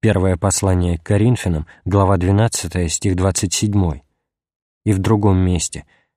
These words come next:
«За тело его, которое есть церковь».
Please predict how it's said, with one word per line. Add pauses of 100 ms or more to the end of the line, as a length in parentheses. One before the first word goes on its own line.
(260)
«За
тело
его, (220)
которое
есть
церковь».